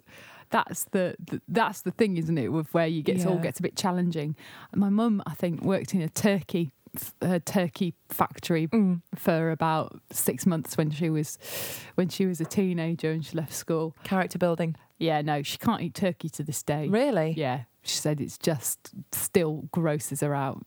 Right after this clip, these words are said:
Speaker 2: Oh, God.
Speaker 1: Like, yeah, she said, because, you know, that whole thing about when you cut the heads off and they still run around.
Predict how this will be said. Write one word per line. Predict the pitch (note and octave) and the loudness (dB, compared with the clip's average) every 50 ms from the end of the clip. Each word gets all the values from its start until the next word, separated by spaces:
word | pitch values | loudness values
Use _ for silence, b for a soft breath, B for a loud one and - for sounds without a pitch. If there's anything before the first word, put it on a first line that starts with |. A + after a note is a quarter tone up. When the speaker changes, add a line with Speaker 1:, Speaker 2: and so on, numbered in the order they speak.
| _ - | _ -2
Speaker 2:
Oh, | A#3+ C4 B3 G#3 | 2 4 4 2
God. | - - C#4+ D#4 C4 G3 F#3 F3+ D#3 | 2 2 0 0 0 0 0 0 0
Speaker 1:
Like, | D#3+ D#3 G#2+ | -2 -2 -2
yeah, | - D3+ D#3+ D3+ D#3+ | -4 -4 -2 -4 -4
she | - - | -6 -2
said, | - G3+ E3 C3+ A#2 | -2 -2 -2 -2 -2
because, | D#3 F#3+ - G#3+ G3+ - | -6 -2 0 0 0 2
you | A#3 A3+ | 0 0
know, | G3 | 2
that | A#3 - - | 2 0 2
whole | - A#3 G#3+ | 2 0 0
thing | - - G#3 F#3 | 2 0 0 0
about | E3+ E3+ D#3+ A#2+ | 2 2 0 0
when | B2+ E3+ | 2 0
you | E3+ D#3+ | -2 -2
cut | - - - - - | -2 0 0 0 0
the | D#3+ | 0
heads | D3 F#3 F#3 D#3+ - | -2 0 -2 0 0
off | D3 D3 - - | -4 -4 -2 -2
and | D3+ D3 | 0 0
they | D3+ | 0
still | - - - D#3+ D#3 D#3+ | -2 -2 -2 -2 -2 0
run | D#3 D#3+ D3 D3+ | 0 -2 -2 -2
around. | D3 D3+ D#3 D3+ D3 C#3+ D3 D#3 D#3 | -2 -2 -4 -4 -4 -4 -4 -6 -6